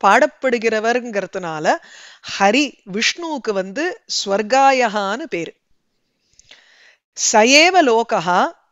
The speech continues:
भक्तानां, ஒரே ஒரு நிமிஷம்.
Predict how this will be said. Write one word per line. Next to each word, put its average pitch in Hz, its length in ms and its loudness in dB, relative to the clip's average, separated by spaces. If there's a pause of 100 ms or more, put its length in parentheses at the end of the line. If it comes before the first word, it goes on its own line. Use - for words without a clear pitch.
भक्तानां, 196 1080 -2 (1200)
ஒரே 170 200 -20
ஒரு 156 60 -20
நிமிஷம். 196 540 -20